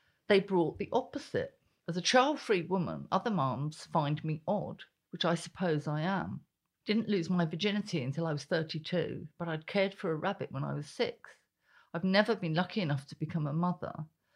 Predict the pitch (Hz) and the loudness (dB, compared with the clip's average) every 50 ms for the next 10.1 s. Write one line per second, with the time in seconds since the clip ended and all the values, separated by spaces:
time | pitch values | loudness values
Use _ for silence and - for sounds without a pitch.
0 | _ _ _ _ _ 175 - - 220 214 202 190 175 165 156 - 196 175 160 160 | _ _ _ _ _ -6 -2 0 0 2 4 4 4 4 2 2 0 2 2 2
1 | 170 180 185 185 - 196 131 - 139 - - - - 80 98 92 - 147 - 180 | 2 0 -2 -2 -2 -6 -6 -6 -6 -8 -8 -8 -8 -6 -6 -6 -8 -2 0 2
2 | 170 170 160 160 170 156 - - 180 151 143 147 151 151 - 156 151 - - - | 2 2 2 0 -2 -4 -2 -4 -2 -2 0 -2 -4 -2 -2 -4 -4 -4 -2 -2
3 | 151 147 156 156 - - - - 139 - - _ _ _ _ - 170 165 180 185 | -2 -2 -2 -4 -6 -10 -8 -10 -12 -12 -14 _ _ _ _ 2 2 6 6 4
4 | 190 208 185 190 175 170 185 190 - - 214 180 151 139 135 135 - - - 143 | 4 4 0 0 2 4 2 2 2 -2 -2 -2 0 0 -2 -4 -4 -8 -10 -6
5 | - 165 139 135 131 147 135 131 123 - - 76 - 165 175 185 202 214 - - | -6 -4 -4 -2 -2 -2 -2 -4 -4 -4 -6 -6 -6 -4 -2 2 2 2 2 2
6 | - - 165 147 139 - - 233 190 135 - 90 78 - - - - - - _ | -2 -4 -4 -2 -2 2 6 6 6 6 4 0 -4 -6 -8 -12 -18 -20 -14 _
7 | - - - _ _ _ _ - 151 - 196 170 165 160 165 156 - - 208 208 | -12 -12 -12 _ _ _ _ -10 -2 0 0 2 4 2 2 2 2 2 2 4
8 | 202 175 170 180 214 214 214 - 190 143 123 139 135 - - - 143 139 175 160 | 4 4 2 0 -2 -2 -2 -4 -6 -4 -4 -4 -6 -6 -8 -8 -4 -2 0 0
9 | 156 156 165 156 - 180 156 127 147 165 170 165 160 196 208 214 214 - 127 - | 0 0 -2 -4 -4 -4 -2 0 0 0 0 0 0 0 0 0 -2 -6 -10 -10
10 | 95 - | -10 -12